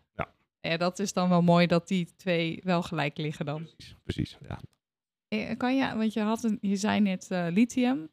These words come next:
Speaker 2: Zou jij kunnen uitleggen wat het verschil is tussen lithium en tussen, eh, een A G M loodaccu?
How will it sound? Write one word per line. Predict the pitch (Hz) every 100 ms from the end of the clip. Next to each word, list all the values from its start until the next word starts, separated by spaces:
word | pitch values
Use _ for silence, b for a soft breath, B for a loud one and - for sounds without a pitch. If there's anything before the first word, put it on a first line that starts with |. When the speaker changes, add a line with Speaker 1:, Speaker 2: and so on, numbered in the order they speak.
| _ 247
Speaker 2:
Zou | 240 240 247
jij | 262 254 247 226
kunnen | - 233 233
uitleggen | 233 214 220 214
wat | 214
het | -
verschil | - 208 202
is | -
tussen | 196 - 180
lithium | 214 - 185 175 175
en | - 175
tussen, | 175 -
eh, | 165 170 170 180
een | 175 175
A | 175
G | -
M | 170 160
loodaccu? | 160 170 - - 156